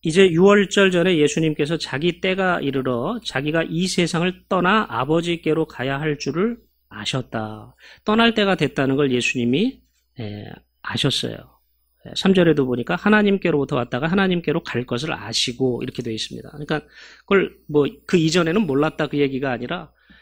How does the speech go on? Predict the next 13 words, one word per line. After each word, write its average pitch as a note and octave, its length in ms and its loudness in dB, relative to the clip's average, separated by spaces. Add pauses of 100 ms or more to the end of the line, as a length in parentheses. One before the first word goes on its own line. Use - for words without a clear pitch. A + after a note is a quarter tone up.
(220)
에, A#2+ 600 -8
그것이 F#3 540 0
이제, D3 360 -2 (280)
어, A#2+ 280 -12
임박했다는 E3+ 1200 -4
것을 - 180 -4
강조하시는 B2+ 960 -6
이제 A#2+ 160 -14
표현인 E3+ 400 -2
것이죠. C3+ 460 -8 (840)
그래서 G3+ 480 4 (1160)
예수님이 G#3+ 420 4
이제, G3+ 420 0